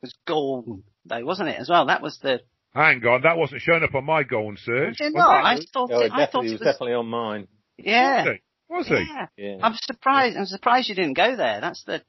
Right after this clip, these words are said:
Speaker 1: that's the thing.
Speaker 2: Well, I even mentioned Des-, Les Dennis, didn't I? Well, there you
Speaker 1: Yeah.
Speaker 2: go. Do you know what? That was not on my search. I'd searched lots of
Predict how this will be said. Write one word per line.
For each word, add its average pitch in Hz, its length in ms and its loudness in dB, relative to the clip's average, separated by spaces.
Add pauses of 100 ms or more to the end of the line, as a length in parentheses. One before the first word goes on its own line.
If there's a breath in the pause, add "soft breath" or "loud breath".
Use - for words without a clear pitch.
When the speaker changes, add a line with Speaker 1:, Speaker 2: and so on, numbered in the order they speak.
(120)
Speaker 1:
that's 180 200 -8
the - 100 -20
thing. 170 360 -2 (500)
Speaker 2:
Well, 190 120 0
I 254 100 4
even 247 200 -4
mentioned 151 280 -2
Des-, 143 180 2
Les 147 260 0
Dennis, 269 280 -2
didn't 269 240 -8
I? 127 120 -2 (160)
Well, 160 200 2
there 160 160 4
you 190 100 4 (100)
Speaker 1:
Yeah. - 0 -
Speaker 2:
go. 147 160 6 (200)
Do 190 100 -10
you 240 80 4
know 262 60 8
what? 143 220 4
That 143 140 0
was 131 120 -4
not 180 180 2
on 160 120 2
my 160 180 2
search. 131 480 0
I'd 117 160 -2
searched 143 400 2 (180)
lots 156 360 0
of 165 80 0